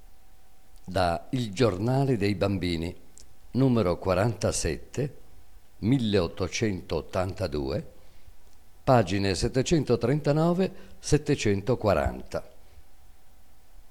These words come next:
Leggono Serafino Balduzzi, Daniela Maria Pieri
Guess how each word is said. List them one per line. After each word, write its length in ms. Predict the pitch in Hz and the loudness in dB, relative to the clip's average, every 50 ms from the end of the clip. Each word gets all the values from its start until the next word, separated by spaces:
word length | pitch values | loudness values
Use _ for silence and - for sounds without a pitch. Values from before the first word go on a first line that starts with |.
| - - - - - - - - - - - - - - - - - - - - - - - | -16 -16 -16 -14 -14 -14 -16 -16 -16 -18 -16 -16 -16 -18 -18 -18 -18 -16 -16 -16 -16 -12 -6
Leggono 580 | - 120 120 104 82 76 85 80 73 76 - - - - - - - - - - - | 2 4 4 4 4 2 0 0 0 0 -4 -4 -8 -14 -16 -14 -16 -16 -14 -16 -14
Serafino 640 | - - - - 104 95 92 - - 117 95 90 87 | -10 -6 -2 0 0 0 0 0 -2 -2 0 0 0
Balduzzi, 680 | 71 78 78 73 71 107 127 - - - - 208 233 - - - - - - - - - - - - - - - - - - | 0 -2 -2 0 0 -2 -2 -2 -4 -6 -6 -6 -6 -6 -10 -14 -14 -16 -16 -16 -16 -16 -14 -14 -14 -14 -14 -16 -16 -16 -10
Daniela 540 | - 101 98 104 101 110 113 113 104 101 90 | -6 2 2 4 4 4 2 2 4 2 4
Maria 460 | 85 90 95 98 104 101 95 82 - | 4 2 2 2 2 2 2 2 2
Pieri 600 | - 98 92 85 82 78 87 147 214 - - - | 2 0 0 0 2 2 0 -2 -2 -4 -8 -14